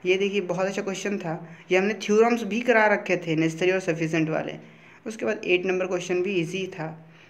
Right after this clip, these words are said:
तो ये कुछ क्वेश्चन था। यदि आप sem six का भी फुल course चाहते हैं, जिस तरीके से आपने हमारे साथ जुड़े रहे आप लोग sem five में, सिक्स में भी जुड़े रहना चाहते हैं, तो आप हमारे साथ कॉन्टैक्ट कर सकते हैं sem six के courses के लिए।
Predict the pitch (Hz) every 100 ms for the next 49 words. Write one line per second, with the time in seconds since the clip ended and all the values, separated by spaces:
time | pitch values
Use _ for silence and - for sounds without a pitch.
0 | - 208 208 208 202 175 170 196 185 175
1 | 180 180 180 180 - 160 156 156 - -
2 | _ - _ _ _ _ - 170 180 185
3 | 180 226 220 226 214 202 185 180 175 160
4 | 160 160 170 170 160 165 165 165 160 160
5 | 170 165 160 160 170 156 156 165 165 156
6 | 156 151 165 220 - - - 156 156 156
7 | 151 156 170 175 170 185 190 180 170 160
8 | 156 156 147 - - 180 160 156 160 170
9 | - 160 165 165 175 180 170 214 220 160
10 | 165 - - 202 202 139 143 - 139 139